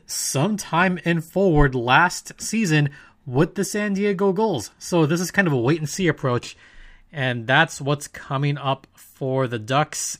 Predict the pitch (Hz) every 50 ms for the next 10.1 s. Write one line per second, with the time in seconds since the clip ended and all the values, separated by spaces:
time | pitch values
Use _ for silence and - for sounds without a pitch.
0 | _ - 147 131 123 117 117 107 107 120 147 160 160 156 143 - 165 170 156 -
1 | _ _ _ _ _ _ _ - _ _ _ - 165 143 143 175 190 220 247 240
2 | - 214 220 214 - 180 180 185 180 175 170 151 165 170 151 147 143 143 147 123
3 | 123 139 139 - 135 - - 151 135 - 131 113 - - - 139 127 123 120 113
4 | - - 147 127 123 123 117 110 110 117 120 - 123 120 120 113 117 123 117 117
5 | 120 - - 127 123 117 110 104 101 98 107 110 95 - - - _ _ - -
6 | - - - 143 135 147 143 131 127 123 - - - 107 90 - - 123 117 -
7 | 202 233 202 226 214 190 190 196 - - 170 143 101 - - - - - - -
8 | - - - - - - - - - - - - - _ - 156 143 139 135 135
9 | 175 185 185 180 - - 180 180 - - - - 208 220 214 - 175 135 117 104
10 | 98 117